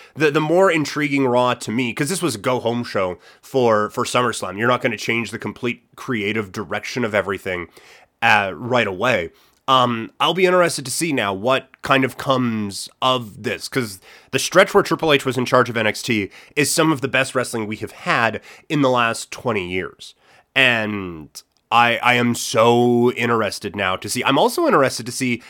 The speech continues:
how this changes things at N X T, 'cause N X T two point oh, the point of it was to get it more in line with the values of the main roster,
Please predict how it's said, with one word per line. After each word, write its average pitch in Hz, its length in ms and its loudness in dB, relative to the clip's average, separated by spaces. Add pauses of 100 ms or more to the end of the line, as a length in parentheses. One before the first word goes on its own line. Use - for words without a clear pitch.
(140)
how 156 160 2
this 151 200 -2
changes 143 340 -2
things 143 240 0
at 135 80 4
N 127 100 4
X 120 160 0
T, 190 240 -2
'cause 117 300 -4
N 151 100 0
X 180 140 -4
T 151 140 -4
two 139 160 -2
point 120 240 0
oh, 165 80 4
the 110 80 -6
point 220 240 2
of 139 100 2
it 123 160 -2 (180)
was 147 140 -4
to 135 100 -4
get 156 140 2
it 139 60 -2
more 135 220 4
in 127 120 4
line 120 320 2
with 117 180 -6
the 110 180 -4
values 107 680 -4
of 101 640 -4
the 110 100 -8
main 160 220 4
roster, 101 560 -2